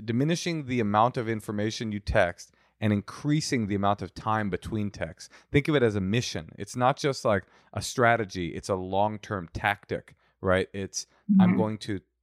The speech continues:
Speaker 1: slowly add more and more time between responses and slowly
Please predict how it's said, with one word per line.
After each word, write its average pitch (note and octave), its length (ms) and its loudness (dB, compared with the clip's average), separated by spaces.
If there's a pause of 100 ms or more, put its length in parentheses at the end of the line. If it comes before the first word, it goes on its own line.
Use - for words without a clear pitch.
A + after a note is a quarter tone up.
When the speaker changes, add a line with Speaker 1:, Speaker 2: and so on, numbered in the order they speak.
Speaker 1:
slowly C#3 640 2
add A2 260 0
more A2 260 -4
and C3 80 -6
more B2+ 160 -4
time G#2+ 360 -4
between G#2+ 300 -8
responses F#2+ 680 -4 (280)
and F#2+ 160 -2
slowly A2 600 -2